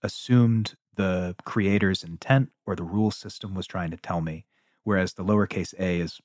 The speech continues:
sort of like, "What is the story about?" Or what do you, who do you play as, right? Both of them are equally fascinating to dissect, and I think that you only really get a full picture of the game when you do both.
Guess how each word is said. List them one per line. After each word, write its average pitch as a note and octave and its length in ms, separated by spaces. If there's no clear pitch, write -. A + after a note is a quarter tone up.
sort F2+ 220
of - 80
like, E2 220
"What F2+ 240
is G2 80
the - 100
story D2+ 340
about?" C2 400
Or F2+ 80
what E2+ 140
do E2+ 80
you, E2+ 160
who G2 200
do F#2 60
you E2+ 80
play D2+ 300
as, - 240
right? D#2+ 220
Both C3+ 360
of C#3 100
them B2+ 200
are G#2+ 220
equally A2+ 460
fascinating G2 680
to - 120
dissect, E2+ 640
and G#2 120
I F#2 120
think G2+ 220
that G2 100
you G#2 160
only A2 160
really A2+ 340
get F2+ 140
a E2 40
full A#2 340
picture - 360
of E2+ 100
the F2 80
game G#2 300
when E2 100
you E2+ 120
do E2+ 140
both. - 360